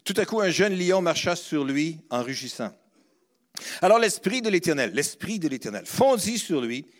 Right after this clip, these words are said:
et les mains nues, Samson déchira le lion en deux comme on le fait avec un chevreau. Il se garda de raconter la chose à ses parents. Déchirer un lion en deux. Hmm.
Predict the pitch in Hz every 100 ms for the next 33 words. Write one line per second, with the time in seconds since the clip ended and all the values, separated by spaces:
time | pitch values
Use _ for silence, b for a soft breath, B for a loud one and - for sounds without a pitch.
0 | b b - 190 196 202 202 214 240 208
1 | 196 214 214 180 185 - 185 190 165 160
2 | 175 160 135 139 185 175 147 139 127 160
3 | 143 123 127 - 123 104 95 - _ _
4 | _ _ _ _ _ _ _ _ b b
5 | b b b b 117 120 143 135 147 135
6 | 131 131 139 127 - 135 117 - - 92
7 | 80 - b b - 107 233 - 160 156
8 | 165 160 131 127 123 131 - 117 104 101
9 | 78 _ _ _ 117 104